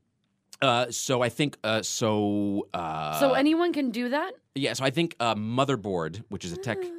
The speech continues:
Speaker 2: Ah.
Speaker 1: uh, sort of a tech news site, so Motherboard did a big, I think they were the first ones to talk about it, where they discovered, and there was this subreddit, and there was this guy called,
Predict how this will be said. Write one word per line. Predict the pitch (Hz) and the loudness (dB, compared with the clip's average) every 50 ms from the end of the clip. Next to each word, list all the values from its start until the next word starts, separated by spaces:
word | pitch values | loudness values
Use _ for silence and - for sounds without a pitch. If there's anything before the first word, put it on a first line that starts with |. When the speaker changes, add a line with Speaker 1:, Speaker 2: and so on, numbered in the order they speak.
| - | -6
Speaker 2:
Ah. | 95 | -4
Speaker 1:
uh, | 98 95 92 90 90 90 | -2 -2 0 -2 -2 -2
sort | - 117 92 | -4 -6 -8
of | 92 | -6
a | |
tech | - 113 - | -10 -6 -4
news | 104 98 | -4 -4
site, | - 110 92 - | -4 -4 -4 -2
so | - | -2
Motherboard | 110 110 117 131 135 139 101 107 104 90 | -2 2 2 4 2 2 2 2 -2 -2
did | 78 90 | -2 -4
a | 92 | -6
big, | 82 - - 113 107 107 101 98 | -4 0 0 2 2 2 0 -4
I | - | -4
think | 113 175 185 143 | -2 -2 -2 0
they | 151 151 | -2 0
were | 147 135 | 0 0
the | 107 107 | -2 0
first | - 117 104 - | -2 -2 -2 -2
ones | 110 104 87 | -4 -6 -6
to | - - | -6 -10
talk | - - 87 82 - | -6 -6 -6 -6 -6
about | - - 60 - | -10 -12 -12 -12
it, | - - - - - - - - - - | -16 -20 -20 -20 -20 -20 -20 -20 -20 -2
where | - 117 113 | 0 2 4
they | 107 120 113 | 4 2 2
discovered, | 127 117 - - 123 113 120 127 | 2 -2 0 0 2 2 2 0
and | 107 95 | 0 -2
there | 98 | -2
was | 95 92 | -4 -4
this | 117 110 - | -6 -8 -4
subreddit, | - 127 131 127 110 95 104 | -4 -4 -2 0 -2 -2 -2
and | - 98 | -2 -4
there | 92 87 | -6 -6
was | 90 | -6
this | 78 98 85 | -6 -6 -8
guy | - - 73 76 - | -8 -8 -8 -8 -10
called, | - - - 90 85 82 87 92 101 | -12 -10 -6 -4 -4 -4 -4 -6 -8